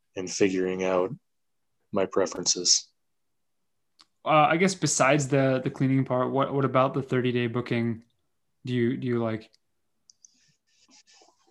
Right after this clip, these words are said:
Speaker 1: Uh, depending on where you live, there are definite tax advantages. Um, if you have too many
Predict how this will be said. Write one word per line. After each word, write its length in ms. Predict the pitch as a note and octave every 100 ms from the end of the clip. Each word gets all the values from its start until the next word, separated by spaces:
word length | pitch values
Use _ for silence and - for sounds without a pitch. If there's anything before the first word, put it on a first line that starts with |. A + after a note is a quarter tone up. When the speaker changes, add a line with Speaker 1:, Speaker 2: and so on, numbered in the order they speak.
| -
Speaker 1:
Uh, 440 | A2+ A2+ A#2 A2+ - - - - -
depending 380 | - - D3+ D3+
on 280 | C3+ B2+ B2
where 180 | B2 B2
you 260 | A#2 A2
live, 400 | A2 A#2+ A2+ G2+ -
there 280 | G#2+ G#2 G#2
are 140 | G#2 - D3+ _ _ C3 -
definite 520 | A2+ A#2 A#2+ A2 -
tax 360 | - A2+ A2 -
advantages. 840 | F#2 F#2 F#2+ F2+ F#2 F#2+ - - _ _ _ _ _ _ _ _ _ -
Um, 580 | F#2+ F#2+ F#2+ F#2+ G2+ C3
if 180 | - -
you 100 | A#2
have 200 | A2+ A2+
too 220 | - C3+
many 480 | B2 A#2 A#2 A2 G#2